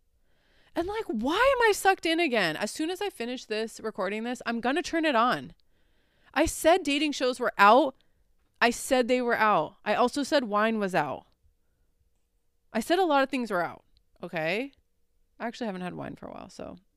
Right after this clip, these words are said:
I'm sticking to that. I had cocktails the other night. And you know what? I switched the tequila for the vodka because I'm learning to speak up for myself because I hate tequila. Hate it.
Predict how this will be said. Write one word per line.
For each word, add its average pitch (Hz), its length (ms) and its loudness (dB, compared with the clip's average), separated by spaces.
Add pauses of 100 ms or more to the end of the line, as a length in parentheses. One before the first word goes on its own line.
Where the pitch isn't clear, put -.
(220)
I'm 196 160 -8
sticking - 300 -8
to - 100 -16
that. - 200 -16 (340)
I 185 40 -12
had 202 200 0
cocktails 180 420 -4
the 160 80 -6
other 151 120 -6
night. 143 260 -12 (2000)
And 226 120 -2
you 220 60 -2
know 220 100 -4
what? 208 300 0 (520)
I 208 60 0
switched 220 500 -4
the 220 100 -4
tequila 202 440 -4
for 208 120 -6
the 190 100 -4
vodka 180 420 0
because 190 200 -4
I'm 170 280 -4
learning 240 280 -2
to 240 60 0
speak - 320 -2
up 262 160 6
for 233 80 -2
myself 190 580 0 (280)
because 190 160 -4
I 170 80 4
hate 247 240 2
tequila. 165 560 -4 (480)
Hate 226 260 0
it. - 280 -10